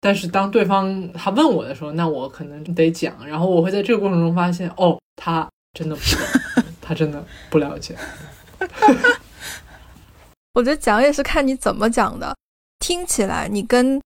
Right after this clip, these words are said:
Speaker 2: 这个女生，你们俩的描述可能更多的是，比如这个行业具体的一些情况啊、事实啊什么的。但是我猜测刚才新浪想表达的其实是，比如说我工作上做了一个什么事儿，然后我从中可能有了一些什么样的想法和感受，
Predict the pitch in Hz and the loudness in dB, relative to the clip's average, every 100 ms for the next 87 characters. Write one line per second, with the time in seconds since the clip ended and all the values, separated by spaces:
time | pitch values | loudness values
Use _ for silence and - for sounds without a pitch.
0 | - 269 247 226 202 - 233 208 214 254 | -4 0 2 2 0 0 2 2 4 2
1 | 196 196 185 208 226 247 226 208 190 196 | 2 0 0 -2 -2 -2 0 0 0 2
2 | 262 247 233 233 226 226 - 220 208 196 | 2 4 4 4 4 2 0 0 0 -2
3 | 190 240 226 - 185 190 214 220 - 262 | 0 2 0 0 -2 0 0 -2 -2 -2
4 | - 208 - 190 214 - 208 - 180 220 | -2 -4 -4 -4 -4 -2 -2 -2 -4 -2
5 | 254 226 196 190 - 247 226 - - - | 0 2 2 0 -2 -2 -2 -4 -6 -6
6 | 226 - - 160 - _ _ - 254 262 | -4 -6 -6 -8 -10 _ _ -2 0 2
7 | 262 233 - - 170 120 - 277 262 - | 2 0 0 -8 -6 -4 -2 0 0 2
8 | 262 226 226 220 - 254 247 226 202 208 | 0 2 0 0 0 2 2 0 -2 -2
9 | 180 175 185 202 - 202 208 220 233 208 | -2 -2 -2 -2 -2 -2 0 0 2 0
10 | - _ - 208 277 247 202 233 240 233 | -2 _ -2 2 4 4 4 4 4 2
11 | 208 208 233 214 202 233 - 190 233 - | 0 2 4 4 4 0 0 -2 -2 0
12 | 220 190 226 226 - - 202 202 233 240 | 0 2 0 0 -2 -4 -4 -2 0 0
13 | 247 185 185 190 113 151 220 214 220 202 | 0 -2 -2 -4 -6 -4 -4 -2 -4 -4
14 | 208 226 - 196 240 196 220 226 - 233 | -2 -2 -2 -2 -2 -2 -2 -4 -6 -4
15 | 233 | -2